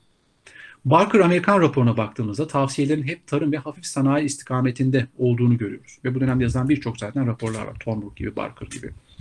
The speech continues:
Ve bu da çok önemli, e, sevgili izleyenler. Yirmi altı Mart bin dokuz yüz yetmiş altı tarihinde dönemin, e, Amerika Birleşik Devletleri Başkanı Gerald Ford, "Dış yardım yoluyla ilişkili, ilişkide bulunduğumuz ülkelerin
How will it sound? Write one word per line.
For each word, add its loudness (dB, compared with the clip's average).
Ve 2
bu 4
da 6
çok 0
önemli, 4
e, -4
sevgili -4
izleyenler. -6
Yirmi 4
altı 0
Mart -2
bin 2
dokuz -2
yüz -
yetmiş -6
altı 0
tarihinde -4
dönemin, 0
e, -12
Amerika -8
Birleşik -6
Devletleri -6
Başkanı -4
Gerald 2
Ford, -4
"Dış 4
yardım 6
yoluyla 2
ilişkili, -4
ilişkide -4
bulunduğumuz -2
ülkelerin -2